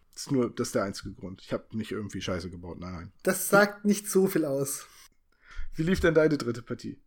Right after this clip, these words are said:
Speaker 2: Meine dritte Partie war sehr gemischt. Ich tritt gegen den Möchtegern Piraten Harry an, der stilecht mit Piraten spielte und auch piratig gewandet war.
Speaker 1: Ja, das fand ich cool.
Speaker 2: Ja, das ist bei Piratenspielern irgendwie ein bisschen verbreiteter.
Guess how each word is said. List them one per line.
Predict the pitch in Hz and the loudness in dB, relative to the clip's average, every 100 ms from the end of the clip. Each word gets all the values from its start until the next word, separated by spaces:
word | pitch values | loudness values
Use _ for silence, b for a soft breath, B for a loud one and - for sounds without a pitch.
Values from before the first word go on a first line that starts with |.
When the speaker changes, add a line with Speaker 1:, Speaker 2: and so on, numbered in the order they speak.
| - | -2
Speaker 2:
Meine | 170 226 302 | 4 4 4
dritte | 254 269 | 4 4
Partie | 240 - 226 | 2 0 2
war | 208 | 4
sehr | 190 160 | 4 4
gemischt. | 156 277 - - - | 2 0 -2 -6 -8
Ich | 190 | -10
tritt | - 220 214 - 190 - | -4 -4 -4 -10 -10 -4
gegen | 175 175 165 170 | 0 0 -2 -6
den | 160 160 | -4 -4
Möchtegern | 175 - 165 151 | -4 -4 -4 -4
Piraten | - 139 127 - 123 | -6 -8 -10 -8 -6
Harry | 160 247 | 0 2
an, | 240 349 - _ _ _ 180 | 2 -2 -6 _ _ _ 4
der | 175 170 - | 6 4 0
stilecht | - 190 220 - | 0 2 2 0
mit | 165 | -4
Piraten | - 139 143 - 240 | -6 -2 0 -2 -6
spielte | - 240 254 254 | -6 -4 0 2
und | 214 | 2
auch | 175 170 - | 0 -2 -6
piratig | 151 147 147 - - | -2 0 0 -4 -12
gewandet | - 123 165 220 | -8 -4 -4 -2
war. | 247 349 370 - - - - | 0 -2 -4 -20 -20 -16 -6
Speaker 1:
Ja, | 120 | -2
das | 151 | 2
fand | 180 160 | 2 2
ich | - - | -4 -6
cool. | 143 120 110 _ _ _ _ _ _ - | -2 -2 -4 _ _ _ _ _ _ -14
Speaker 2:
Ja, | 175 202 311 277 _ | -8 -8 -8 -12 _
das | - 202 | -6 -6
ist | - | 0
bei | 233 | 4
Piratenspielern | 220 208 208 247 220 196 180 | 4 6 4 2 -2 0 0
irgendwie | 196 185 | 0 -2
ein | 185 | -2
bisschen | 214 208 202 | -2 -2 -2
verbreiteter. | 185 - 156 180 - | -4 -2 -4 -4 -8